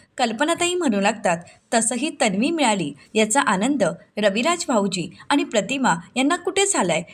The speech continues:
खरं तर ती मिळाली नसती तरच बरं झालं असतं, कारण आज ती जे काही वागत आहे त्यामुळे ती मिळाल्याचा पश्चाताप तर होतच आहे."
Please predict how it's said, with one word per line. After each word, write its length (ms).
खरं 280
तर 120
ती 80
मिळाली 420
नसती 500
तरच 260
बरं 240
झालं 300
असतं, 320
कारण 220
आज 280
ती 100
जे 220
काही 300
वागत 400
आहे 220
त्यामुळे 360
ती 80
मिळाल्याचा 540
पश्चाताप 640
तर 140
होतच 440
आहे." 220